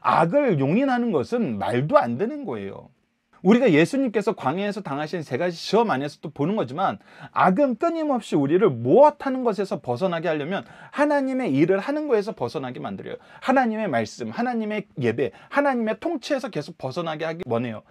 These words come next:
그것이 우리 눈에는 그럴싸해 보여요. 거기에 사실 사탄의 그 유혹 안에는 우리가 일반적인 개념으로 보면은 "이게 악일까?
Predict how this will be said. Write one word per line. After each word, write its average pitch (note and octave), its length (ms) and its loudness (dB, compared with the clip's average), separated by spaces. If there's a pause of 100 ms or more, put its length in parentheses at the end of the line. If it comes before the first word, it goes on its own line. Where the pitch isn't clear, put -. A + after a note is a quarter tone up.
(220)
그것이 B3+ 440 6
우리 F#3 300 2
눈에는 E3 500 0 (480)
그럴싸해 D4+ 560 4
보여요. D#3 460 2
거기에 F#3+ 420 4
사실 D#3 400 0
사탄의 A#3 760 -4 (220)
그 A#3 240 2
유혹 D#3+ 420 2
안에는 C3 500 -2 (280)
우리가 B3 320 4
일반적인 B3 760 4
개념으로 F3+ 480 2
보면은 D#3 340 -2
"이게 A#2+ 280 -2
악일까? F#3+ 540 -4